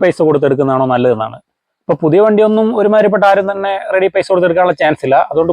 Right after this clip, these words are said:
കൂടുതലായിട്ട് സെക്കൻഡ് ഹാൻഡ് വണ്ടി എടുക്കുമ്പോഴായിരിക്കും ഈ ഒരു ഡൗട്ടൊക്കെ നമുക്ക് വരിക. എനിക്ക് തോന്നുന്നു രണ്ടായിരത്തി പതിനാറിന്റെ മേലേക്കൊക്കെ എന്തായാലും ലോൺ കിട്ടാനുള്ള സാധ്യതയുള്ളൂ. അപ്പൊ മോഡൽ കുറഞ്ഞ വണ്ടികൾ ഒരു പത്ത്, പതിനൊന്ന്, പന്ത്രണ്ട്, പതിമൂന്നൊക്കെ എടുക്കുന്ന ആൾക്കാർക്ക് ലോൺ കിട്ടാനുള്ള സാധ്യതയില്ല. ഇപ്പൊ നിലവിലുള്ള സാഹചര്യത്തിൽ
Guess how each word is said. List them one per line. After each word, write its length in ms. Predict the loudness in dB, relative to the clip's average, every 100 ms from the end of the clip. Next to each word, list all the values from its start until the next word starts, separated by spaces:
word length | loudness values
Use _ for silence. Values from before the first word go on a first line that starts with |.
| 0
കൂടുതലായിട്ട് 360 | 2 2 0 -2
സെക്കൻഡ് 200 | -2 0
ഹാൻഡ് 140 | 0 0
വണ്ടി 140 | 0 -2
എടുക്കുമ്പോഴായിരിക്കും 540 | -2 0 0 0 -2 -6 _ -2
ഈ 80 | 0
ഒരു 100 | 4
ഡൗട്ടൊക്കെ 300 | 2 2 0
നമുക്ക് 180 | 0 2 2
വരിക. 160 | 2 -2 -2
എനിക്ക് 160 | 0 2
തോന്നുന്നു 200 | 2 2
രണ്ടായിരത്തി 360 | 4 4 2 0 0
പതിനാറിന്റെ 420 | 2 2 2 2
മേലേക്കൊക്കെ 520 | 2 2 2 0 0 -2 -2
എന്തായാലും 360 | -2 0 0 -2 -4 0
ലോൺ 200 | 0 0
കിട്ടാനുള്ള 320 | 0 0 0 2
സാധ്യതയുള്ളൂ. 440 | 2 0 -2 -8 -12 -4
അപ്പൊ 140 | 0 2
മോഡൽ 200 | 2 2 2
കുറഞ്ഞ 220 | 2 2
വണ്ടികൾ 260 | 2 2 2 2
ഒരു 100 | 0
പത്ത്, 120 | 0 0
പതിനൊന്ന്, 240 | 0 0 -2
പന്ത്രണ്ട്, 240 | -2 0 0
പതിമൂന്നൊക്കെ 360 | -2 -6 -6
എടുക്കുന്ന 280 | -8 -4 -2
ആൾക്കാർക്ക് 380 | 0 -2 -2 0 0
ലോൺ 120 | 2 0
കിട്ടാനുള്ള 280 | 0 0 2
സാധ്യതയില്ല. 440 | 2 2 2 0 -4 -6 _ _ _ -2
ഇപ്പൊ 120 | 0 2
നിലവിലുള്ള 400 | 2 4 4 2 2
സാഹചര്യത്തിൽ 480 | 2 0 -2 -4